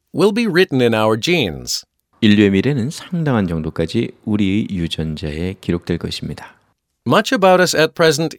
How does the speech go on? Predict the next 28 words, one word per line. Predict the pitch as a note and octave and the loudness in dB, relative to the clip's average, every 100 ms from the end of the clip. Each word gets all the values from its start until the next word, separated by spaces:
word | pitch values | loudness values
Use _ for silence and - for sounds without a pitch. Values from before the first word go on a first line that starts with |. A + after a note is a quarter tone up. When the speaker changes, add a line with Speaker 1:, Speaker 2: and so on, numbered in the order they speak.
| - | -2
Speaker 1:
is | F3+ A2+ | -2 0
written | A2 G2+ G2 | -2 -2 -4
there | F#2 F2 | -2 -2
now. | G2+ A#2+ E2+ A#1+ A#1 _ _ _ _ _ | 0 0 -2 -6 -16 _ _ _ _ _
Speaker 2:
현재 | - C3+ C3 F2+ - | -2 -2 2 0 0
우리에 | - G#2 G#2 | -2 4 4
관한 | G2 G2+ B2+ G#2+ | 2 -2 -2 -4
많은 | D#2+ D#2 E2 E2+ | -4 -6 -6 -6
것이 | G#2 - F2+ F3+ A3+ - | -6 -4 -6 -4 -8 -10
지금 | - G2+ G2+ G2 F#2+ | -6 -2 0 -2 -4
거기에 | - F2 - F2+ - - | -6 -8 -4 -4 -4 -6
기록되어 | E2+ F2 E2+ | -6 -6 -8
있습니다. | E2 - - - - _ _ _ _ _ _ _ - | -8 -10 -12 -16 -20 _ _ _ _ _ _ _ -2
Speaker 1:
But | D#3 F3 | 0 2
we | B3 | 2
know | C#4 A#3+ | 4 2
too | - G#3 F#3+ | 0 -2 2
little | D#3 D#3 B2+ | 2 4 4
about | A2 A2+ A2+ A#2+ | 4 2 2 2
what | C#3+ - | 0 2
those | B2 A#2+ G2+ | 2 2 0
genes | B2 A#2 G#2+ F#2 | -2 -2 -4 -2
do, | C#3 D#2+ B1 _ _ _ _ B2+ | 0 0 -6 _ _ _ _ 0
what | B2 | 0
variations | A2 D3+ C#3+ B2 C3 C3+ C3+ A2+ | 4 4 4 4 2 2 -2 -2
in | A#2 A2 | -2 -2
them | G#2+ | 0
mean, | A#2+ C#3 A2 A2 | 0 2 0 -4